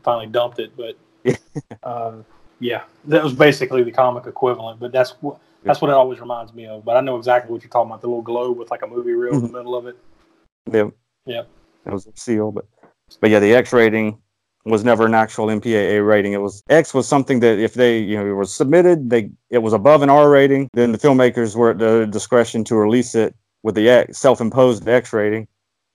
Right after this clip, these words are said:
Speaker 2: which at the time in nineteen sixty-eight, I mean, we, there was no porn at that time. There's at least no
Speaker 1: Mm-hmm.
Speaker 2: porn that was, like, you know, commercially released in theaters or anything like that. So,
Speaker 1: Yeah, it's
Speaker 2: so
Speaker 1: like
Speaker 2: the
Speaker 1: the
Speaker 2: X
Speaker 1: old,
Speaker 2: rating
Speaker 1: it's like
Speaker 2: didn't have
Speaker 1: the old
Speaker 2: that.
Speaker 1: stag reels and stuff at this point.
Speaker 2: Yeah,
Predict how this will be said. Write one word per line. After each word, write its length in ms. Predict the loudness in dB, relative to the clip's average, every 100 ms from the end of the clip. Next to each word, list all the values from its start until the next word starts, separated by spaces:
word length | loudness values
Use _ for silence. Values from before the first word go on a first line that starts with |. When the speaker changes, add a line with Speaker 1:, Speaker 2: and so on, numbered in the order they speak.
| _
Speaker 2:
which 240 | 0 2
at 120 | 2
the 60 | 2
time 280 | 2 2 2
in 60 |
nineteen 240 | 2 0 -2
sixty-eight, 520 | -4 -6 0 2 4
I 40 |
mean, 220 | 2 0 0
we, 100 | -2
there 240 | 0 2
was 100 | 2
no 100 | 2
porn 240 | 2 2 0
at 60 |
that 140 | -2 -6
time. 240 | -8 -8 -12 _
There's 120 | -8
at 60 | 0
least 220 | 2 2
no 120 | 2
Speaker 1:
Mm-hmm. 80 | 0
Speaker 2:
porn 200 | 0 0
that 120 | 0
was, 200 | -2 -2
like, 200 | -2 -2 -2 _
you 80 | -6
know, 100 | -6
commercially 680 | -2 4 4 2 0 -2 -4 _ _ _ _ _ _
released 280 | 0 2 2
in 80 | 0
theaters 420 | 4 4 4 2
or 60 | 0
anything 260 | -4 -6 -8
like 120 | -6
that. 200 | -6 -8
So, 140 | -12 -12 _ _
Speaker 1:
Yeah, 120 | -4 2
it's 60 |
Speaker 2:
so 40 | 4
Speaker 1:
like 20 |
Speaker 2:
the 40 | 6
Speaker 1:
the 60 | 6
Speaker 2:
X 100 | 4
Speaker 1:
old, 100 | -4
Speaker 2:
rating 140 | -8 -4
Speaker 1:
it's 120 | 0
like 100 | 2
Speaker 2:
didn't 80 | 4
have 100 | 2
Speaker 1:
the 60 |
old 80 | 2
Speaker 2:
that. 40 |
Speaker 1:
stag 360 | 0 4 4 2
reels 520 | -2 -6 -6 -8 -12
and 100 | -16
stuff 240 | -6 -4 -4
at 60 |
this 160 | -10 -14
point. 200 | -10 -2
Speaker 2:
Yeah, 160 | -2